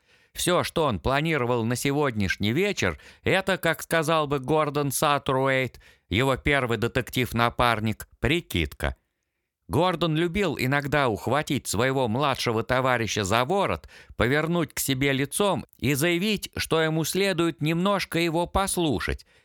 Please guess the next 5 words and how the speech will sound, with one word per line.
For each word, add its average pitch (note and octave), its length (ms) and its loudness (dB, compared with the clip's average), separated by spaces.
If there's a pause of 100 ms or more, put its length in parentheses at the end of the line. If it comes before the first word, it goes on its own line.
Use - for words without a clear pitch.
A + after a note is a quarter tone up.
как B2+ 240 2
он C3+ 160 2
выражался, C3+ 880 2
старого D3 760 2
легаша. B2+ 760 0